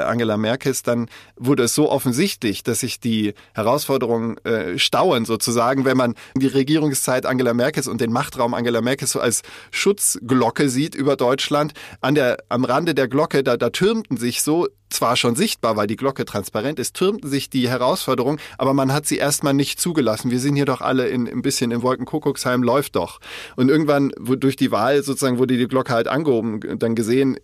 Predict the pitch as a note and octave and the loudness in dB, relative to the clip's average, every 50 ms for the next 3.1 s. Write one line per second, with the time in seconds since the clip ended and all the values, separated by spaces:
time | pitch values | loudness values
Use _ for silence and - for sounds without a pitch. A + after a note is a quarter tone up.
0 | _ - C#3+ C#3+ - D#3+ C#3 A#2+ G2+ - - G#2+ G#2+ G#2+ - - - - - A2+ | _ -4 -4 -2 0 2 2 2 2 0 -2 -2 -2 -2 -2 -4 -8 -8 -6 -6
1 | A2 - - G#2+ G#2 A#2+ A#2 B2+ B2 - A#2+ A2+ - - - _ _ _ - - | -6 -6 -8 -6 -4 -2 -2 -2 -2 -2 -2 -4 -4 -8 -18 _ _ _ -10 -4
2 | - A#2 A2 D3 F3 - G3 F#3 E3+ - E3+ - F#3+ F3 - - F3 F3 - F#3+ | 0 2 2 2 2 0 -2 0 0 0 -2 -2 -4 -6 -4 -4 -2 0 2 0
3 | G3+ | 0